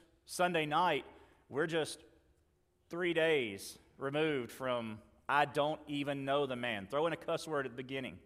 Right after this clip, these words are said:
"I don't even know the man." And then that man shows up. And it's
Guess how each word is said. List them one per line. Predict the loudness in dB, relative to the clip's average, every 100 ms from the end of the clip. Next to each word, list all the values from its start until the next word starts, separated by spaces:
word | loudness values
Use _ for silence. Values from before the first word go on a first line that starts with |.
| _ _ _ _ _ _ _
"I | -4
don't | 2 2 2
even | -2 -2
know | 0 0
the | -2
man." | -6 -10 -16 -20 _ _ _ _ _ _ _ _ _ _ _ _ _ _ _ _ _ -8
And | -6
then | 0
that | 0
man | 2 2 2 -2
shows | -2 -2 -2
up. | -2 -2 -6 -20 _ _ _ _ _ _ _ _ _ _ _ _ _ _ _ _ _ _ _ _ _ _ _ _ _ _ _ 0
And | 2
it's | 2 0 -8